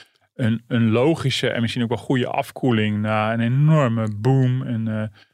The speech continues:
dus dat aspect zit ook, ook wel een beetje in. Ik bedoel, centrale banken hebben natuurlijk de economie enorm opgepompt en zijn pas heel recent gestopt met het stimuleren van de economie. Tenminste, ze zijn begonnen met de afbouw van die stimulering.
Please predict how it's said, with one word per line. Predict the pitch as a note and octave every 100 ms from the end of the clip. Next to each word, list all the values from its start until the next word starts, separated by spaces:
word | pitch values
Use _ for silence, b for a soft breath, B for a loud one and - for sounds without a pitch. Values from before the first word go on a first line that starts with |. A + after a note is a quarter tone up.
| b _
dus | - A2
dat | A2+ E3
aspect | D3 - C3+
zit | C#3
ook, | B2 -
ook | D3 D3
wel | D3
een | C#3+
beetje | C#3+ D3 - -
in. | D#3
Ik | F3
bedoel, | C3 A#2
centrale | - B2 A#2 A2+
banken | A2 A#2 A2+ A2
hebben | A#2 -
natuurlijk | C#3+ C#3+ -
de |
economie | D3+ C3 B2+
enorm | C3 C3+ -
opgepompt | - - - _ _ D#3 B2+ C3 -
en | - B2+ A#2+
zijn | A#2
pas | A#2 A#2+ -
heel | B2+ C3+ B2
recent | A2 C3 C3
gestopt | - - D3 - -
met | C3+ G2+
het | - _
stimuleren | - B2 A2+ A#2 C3+
van | C3+
de | C3+
economie. | A#2+ A#2+ C#3+
Tenminste, | B2 G2+ C#3 E3+
ze | C#3
zijn | A2+ G2
begonnen | G#2 B2+ G#2
met | G#2
de | A2+
afbouw | E3+ - B2+ A2
van | -
die | A2
stimulering. | - A#2 G#2+ G#2 G#2+ D#3+